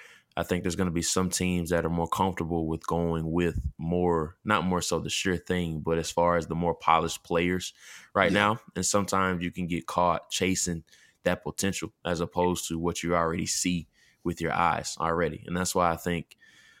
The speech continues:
Speaker 1: like, I mean, Kenny Pickett's gonna kill it at the Senior Bowl or East West Shrine, whichever one he plays in. Like, he has the game to, and the personality and the charisma to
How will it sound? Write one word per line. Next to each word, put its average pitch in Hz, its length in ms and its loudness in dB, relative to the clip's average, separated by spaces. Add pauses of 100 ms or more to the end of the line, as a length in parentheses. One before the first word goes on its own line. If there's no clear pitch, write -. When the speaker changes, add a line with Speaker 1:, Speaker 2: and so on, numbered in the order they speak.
(200)
Speaker 1:
like, - 320 -4
I - 40 -2
mean, 92 180 -2
Kenny 95 200 0
Pickett's 80 320 -2
gonna 82 160 -4
kill 80 300 -2
it - 100 -10
at - 140 -4
the - 60 -4
Senior 92 300 0
Bowl 87 200 2
or 80 80 0
East 80 220 -2
West 82 180 0
Shrine, 85 280 2
whichever 82 320 -2
one 82 200 -2
he 82 80 -2
plays 80 360 -2
in. 69 140 -8
Like, 85 220 -4
he 92 120 2
has 87 200 2
the 82 80 -4
game 85 380 -2
to, 80 360 -4 (460)
and 87 200 0
the 85 40 0
personality 85 600 2
and 82 80 -2
the 82 60 -6
charisma 82 560 -2
to 80 380 -2